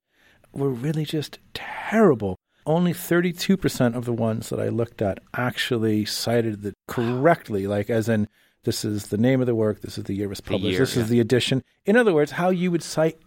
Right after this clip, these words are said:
Speaker 1: any other thing in an academic
Speaker 2: Yeah,
Speaker 1: paper.
Speaker 2: they think it's there for the taking.
Speaker 1: They would just say, "Johnson's dictionary defines, you know, slipshod as this." You know,
Speaker 2: Mm-hmm.
Speaker 1: or the Oxford dictionary, or O U P defines this, or Webster's, or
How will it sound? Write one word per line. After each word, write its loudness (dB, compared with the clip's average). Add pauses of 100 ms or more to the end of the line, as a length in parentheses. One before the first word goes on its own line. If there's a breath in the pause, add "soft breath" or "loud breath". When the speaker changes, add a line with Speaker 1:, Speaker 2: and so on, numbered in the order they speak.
(140)
Speaker 1:
any 4
other 4
thing -2
in -6
an -2
academic -4
Speaker 2:
Yeah, 2
Speaker 1:
paper. 4
Speaker 2:
they -2
think -2
it's -6
there 2
for -4
the -4
taking. -4
Speaker 1:
They 6
would 0
just -4
say, 2
"Johnson's -2
dictionary -2
defines, 0
you 0
know, 2
slipshod -2
as -6
this." -8
You -4
know, -2
Speaker 2:
Mm-hmm. -6
Speaker 1:
or 2
the 0
Oxford 2
dictionary, 0
or -2
O 4
U 2
P -2
defines -4
this, -6
or -2
Webster's, -2
or 0